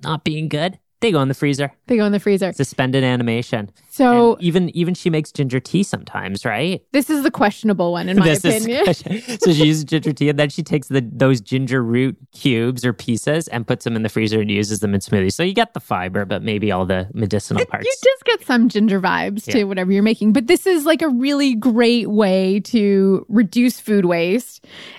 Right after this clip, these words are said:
Speaker 2: and have something in the freezer. So, like, a,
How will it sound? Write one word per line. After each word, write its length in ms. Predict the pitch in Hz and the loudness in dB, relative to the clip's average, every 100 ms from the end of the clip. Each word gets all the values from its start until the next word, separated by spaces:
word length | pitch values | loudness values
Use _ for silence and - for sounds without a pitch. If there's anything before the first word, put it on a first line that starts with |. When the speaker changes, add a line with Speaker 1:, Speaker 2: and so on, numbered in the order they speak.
| _ | _
Speaker 2:
and 520 | 240 226 220 220 214 - | -2 2 2 0 -2 -6
have 260 | - 226 240 | -4 -2 -2
something 260 | 277 254 | -2 0
in 60 | 254 | 0
the 60 | 247 | -2
freezer. 320 | 226 214 220 | -2 0 0
So, 160 | 247 233 - | 0 -2 -2
like, 160 | 240 | -2
a, 60 | 240 | -2